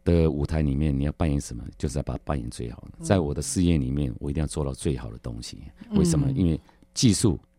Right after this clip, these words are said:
Speaker 1: 要走在人家前面，观念要走在前面。
Speaker 2: 嗯。
Speaker 1: 那很多人说你的员工薪水那么好，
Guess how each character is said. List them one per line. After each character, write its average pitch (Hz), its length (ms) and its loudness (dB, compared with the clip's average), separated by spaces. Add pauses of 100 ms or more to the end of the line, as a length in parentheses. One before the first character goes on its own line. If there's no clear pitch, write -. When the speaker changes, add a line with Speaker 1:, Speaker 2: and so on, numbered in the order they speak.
(140)
Speaker 1:
要 82 160 2
走 - 160 -4
在 73 120 0
人 62 140 -6
家 62 120 -6
前 - 240 -12
面， 60 220 -8 (400)
观 92 180 6
念 90 220 2 (120)
要 82 120 -4
走 65 160 -6
在 67 160 -4 (120)
前 - 160 -8
面。 117 200 -6 (180)
Speaker 2:
嗯。 147 380 2
Speaker 1:
那 104 260 6
很 87 120 2
多 98 120 4
人 92 100 4
说 98 280 2
你 82 220 0
的 78 100 0
员 80 180 2
工 90 200 2
薪 90 240 2
水 73 160 -2
那 76 80 2
么 76 100 2
好， 62 220 -8